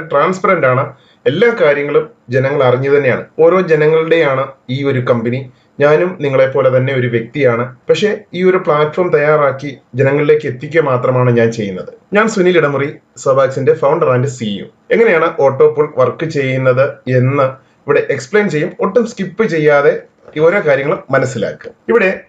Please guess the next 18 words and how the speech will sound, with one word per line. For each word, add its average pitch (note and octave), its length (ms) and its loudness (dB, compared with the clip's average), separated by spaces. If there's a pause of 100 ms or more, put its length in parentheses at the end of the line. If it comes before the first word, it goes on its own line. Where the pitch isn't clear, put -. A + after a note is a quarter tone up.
(300)
ഏതൊരു F#3 380 4
വ്യക്തി D#3+ 320 -6 (300)
ഈ C#3+ 100 -2 (180)
ബിസിനസ്സിൽ C3+ 480 -2
വന്നാലും A#2+ 380 0 (220)
പ്രീമിയം G#3+ 420 4
ക്ലബിലെ D#3 400 0
മെമ്പർഷിപ്പ് C3+ 460 0
ആണ് B2+ 120 2 (160)
അവർക്ക് A#2 280 2
ലഭിക്കുന്നത്. A#2+ 460 0 (160)
ആയിരത്തി B2+ 380 0
ഒരുന്നൂറ്റി B2 460 -2
എൺപത് A#2 320 0
രൂപ A#2 180 2
കൊടുത്ത്. - 240 -2 (340)
അതിനുശേഷം E3 680 0 (260)
അവിടെ F#3+ 240 2